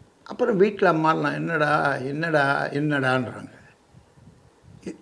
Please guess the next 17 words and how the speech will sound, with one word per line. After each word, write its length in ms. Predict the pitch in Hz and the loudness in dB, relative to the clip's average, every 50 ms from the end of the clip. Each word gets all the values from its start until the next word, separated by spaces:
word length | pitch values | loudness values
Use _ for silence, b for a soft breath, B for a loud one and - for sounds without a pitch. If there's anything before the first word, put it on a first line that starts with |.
| - - | -12 -8
"அம்மா 280 | - 151 160 165 165 | -6 -4 -2 -2 0
கம்முன்னு 380 | 135 131 143 147 147 156 170 160 | 2 2 2 2 4 2 2 2
இருங்கம்மா, 360 | 156 139 143 135 135 143 165 160 | 2 0 0 0 0 -2 0 0
கம்முன்னு 320 | 151 143 135 127 113 107 | 0 0 0 -2 -4 -6
இருங்கம்மா." 260 | 110 104 101 - - - - - _ _ _ _ _ _ _ _ _ _ - | -10 -10 -12 -12 -14 -18 -20 -20 _ _ _ _ _ _ _ _ _ _ -2
இது 180 | 190 170 165 | 0 4 6
எத்தனை 340 | 165 156 - - 240 214 208 | 6 6 6 6 4 4 6
நாளைக்கு 260 | 196 185 180 170 170 | 6 6 6 6 6
அம்மா, 280 | 165 165 160 160 160 160 | 4 4 2 2 2 2
"என்னடா, 800 | 147 147 147 147 147 139 135 139 135 143 151 - - - - - - - | 4 4 4 4 2 2 2 2 4 4 2 2 0 -8 -16 -20 -16 -14
கம்முன்னுங்க, 920 | - - - 131 127 139 147 143 139 135 131 127 120 110 117 127 151 - B B B B B | -12 -8 -4 -2 0 2 2 2 2 2 2 2 0 0 0 -2 -2 -2 B B B B B
என்னடா, 580 | - 160 156 151 147 143 127 123 123 127 139 - - - - - - | -2 0 2 4 4 4 4 2 0 -2 -4 -4 -6 -16 -16 -6 -2
கம்முன்னு 300 | 135 160 156 147 139 131 | 0 2 4 4 4 2
இருங்கன்னா" 360 | 127 117 120 120 143 143 127 | 2 0 0 0 2 2 2
எவ்வளோ 240 | 113 113 127 135 160 | 0 0 0 2 4
நாளைக்கு 360 | 180 180 165 160 139 139 143 | 4 4 4 4 2 0 -2
தொடரணும்? 380 | 139 139 139 139 139 127 - | -2 -4 -6 -6 -6 -8 -10